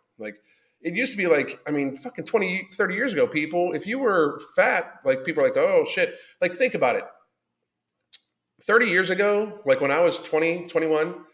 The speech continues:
if I heard about somebody under fifty having a heart attack, I was like, "Wow, they must have been radically fucking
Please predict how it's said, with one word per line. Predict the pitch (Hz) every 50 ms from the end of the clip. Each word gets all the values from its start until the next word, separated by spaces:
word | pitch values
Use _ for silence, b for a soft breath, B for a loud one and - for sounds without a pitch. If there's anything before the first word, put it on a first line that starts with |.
| B B B
if | - -
I | - - 320
heard | 285 311 269 240
about | 185 170 156 -
somebody | - 180 160 156
under | 151 135 131
fifty | - - 175 170 - 135 113
having | 120 - 117 110
a |
heart | 104 131 143 143
attack, | 135 - 117 101 98 -
I | 107 101 98
was | 101 98 -
like, | 101 90 87 -
"Wow, | 110 104 92 90
they | 101 117
must | 113 110 107 -
have | -
been | 107 98 101
radically | 110 123 113 104 101 92 - - 87 85
fucking | _ - - 82 _ -